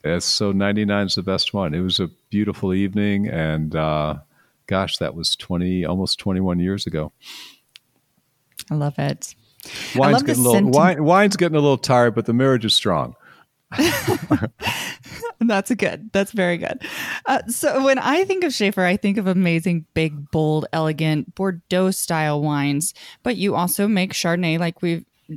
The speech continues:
Speaker 2: discussed a little bit. Is Stag's Leap an ideal area, or did you decide on a cooler region in Napa for your Chardonnay?
Speaker 1: Well, in the beginning, we planted Chardonnay here 'cause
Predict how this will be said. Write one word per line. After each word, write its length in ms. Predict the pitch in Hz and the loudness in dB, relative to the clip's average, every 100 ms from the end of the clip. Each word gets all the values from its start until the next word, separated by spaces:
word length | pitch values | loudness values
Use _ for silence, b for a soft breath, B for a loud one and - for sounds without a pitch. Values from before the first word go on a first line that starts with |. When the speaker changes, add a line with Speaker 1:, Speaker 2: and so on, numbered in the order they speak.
| - | -6
Speaker 2:
discussed 640 | 190 - - 151 160 - | -4 -4 -2 -2 -2 -2
a 100 | 170 | -2
little 280 | 175 254 220 | 0 0 0
bit. 340 | 156 143 143 B B B | 0 -2 -2 B B B
Is 240 | - 208 196 | -2 0 0
Stag's 640 | - 214 208 285 285 - | -2 0 0 0 -2 -2
Leap 420 | 190 202 220 247 - | 0 0 0 -2 -4
an 80 | 196 | -2
ideal 760 | 185 175 160 185 175 165 170 - | 0 0 -2 0 0 2 0 -2
area, 560 | 175 165 165 185 277 339 | -2 0 2 0 0 -2
or 140 | 196 185 | -2 0
did 240 | 180 165 | -2 -2
you 80 | 180 | -2
decide 760 | 175 185 - 175 165 160 165 - | -2 -2 -2 0 0 0 -2 -2
on 400 | 170 165 160 156 | 0 2 0 0
a 100 | 170 | -2
cooler 380 | - 196 185 165 | -4 0 0 2
region 340 | 165 165 170 | 0 0 0
in 160 | 151 151 | 0 0
Napa 380 | 143 156 175 170 | 0 -2 -4 -6
for 280 | - 170 | -4 -2
your 180 | 170 147 - - | -2 -4 -10 -14
Chardonnay? 500 | - 165 143 147 196 - _ _ b b b b b b - | -4 -2 -2 -4 -6 -8 _ _ b b b b b b 0
Speaker 1:
Well, 140 | 135 | 4
in 100 | 151 | 4
the 80 | 151 | 4
beginning, 560 | 139 120 160 180 175 139 | 2 2 2 4 4 4
we 140 | 139 | 2
planted 400 | - 147 135 123 | 2 2 2 2
Chardonnay 560 | - - 131 120 120 110 | 0 2 2 2 2 2
here 220 | 113 110 | 2 0
'cause 400 | - 104 - | 0 -2 0